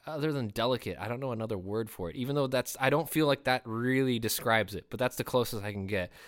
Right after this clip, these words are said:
Um, and, and How to Disappear Completely, maybe it's just the timing too, because of the weird y-, year that we've had.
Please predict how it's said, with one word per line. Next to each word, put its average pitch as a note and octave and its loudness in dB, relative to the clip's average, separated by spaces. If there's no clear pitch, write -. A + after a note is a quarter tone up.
Um, G2 -2
and, C#3 4
and D3 -4
How F3 0
to F3+ 0
Disappear D#3+ -4
Completely, A2+ -4
maybe E3 2
it's - -2
just - -8
the C3 -8
timing D#3+ -4
too, F3+ -6
because C3+ -2
of B2+ -4
the B2 -2
weird C3 -2
y-, A2 -12
year C3+ 0
that C3+ -2
we've B2+ -4
had. C3+ -6